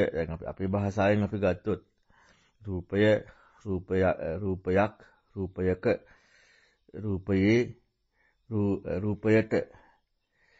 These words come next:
කියලා ඔය ක-, හැම එකම ගන්න පුළු-, හැම එකම අපි වෙන වෙන වශයෙන් එන්නේ. එතකොට රූපේකෝ භික්කවේ සති රූපං උපාදාය. එතකොට රූපය කියන කාරණාව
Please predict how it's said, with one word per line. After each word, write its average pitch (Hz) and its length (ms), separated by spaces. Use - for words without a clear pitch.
කියලා 120 220
ඔය 101 180
ක-, - 180
හැම 107 220
එකම 139 260
ගන්න 143 260
පුළු-, - 280
හැම 110 180
එකම 139 280
අපි - 280
වෙන 104 220
වෙන 135 160
වශයෙන් 147 440
එන්නේ. 143 300
එතකොට 110 360
රූපේකෝ 110 800
භික්කවේ 101 640
සති 98 400
රූපං 127 480
උපාදාය. 92 580
එතකොට 127 420
රූපය 107 500
කියන 135 320
කාරණාව 117 880